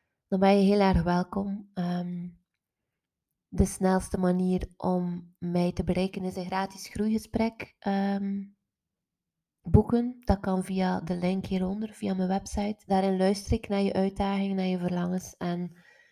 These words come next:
gaan we gaan kijken of dat er een match is, ehm, en hoe ik jou daarin zou kunnen gidsen om daar naartoe te groeien, om daar naartoe te bewegen. Ehm,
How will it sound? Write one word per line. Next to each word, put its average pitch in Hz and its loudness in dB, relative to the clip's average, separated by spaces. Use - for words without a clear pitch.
gaan 190 -2
we 185 2
gaan 180 -2
kijken 185 -4
of 175 -10
dat 180 -2
er 180 -8
een 170 -6
match 165 -4
is, - -10
ehm, 165 -4
en 190 -4
hoe 180 2
ik 175 -8
jou 175 2
daarin 170 0
zou 165 -2
kunnen 170 -4
gidsen 240 -8
om 185 -6
daar 175 4
naartoe 175 4
te 175 0
groeien, 208 4
om 202 4
daar 180 4
naartoe 180 4
te 170 4
bewegen. 180 2
Ehm, 180 0